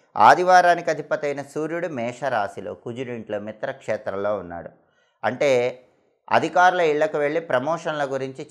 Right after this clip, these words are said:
చర్చలు చేయడానికి బలం ఉంది. అదేవిధంగా తండ్రి తరపు ఆస్తిపాస్తుల కోసం చేసే ప్రయత్నాలన్నీ అనుకూలిస్తాయి.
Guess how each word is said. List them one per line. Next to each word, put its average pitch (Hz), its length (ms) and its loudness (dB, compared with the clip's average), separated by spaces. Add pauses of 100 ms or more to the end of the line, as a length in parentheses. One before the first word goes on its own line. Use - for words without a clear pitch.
చర్చలు 151 280 -6
చేయడానికి 123 520 -4
బలం 98 300 -4
ఉంది. 85 220 -14 (500)
అదేవిధంగా 117 720 -4 (420)
తండ్రి 156 280 2
తరపు 180 340 0
ఆస్తిపాస్తుల 147 800 0
కోసం 127 440 -6
చేసే 123 220 -6
ప్రయత్నాలన్నీ 135 840 -2
అనుకూలిస్తాయి. 107 720 -8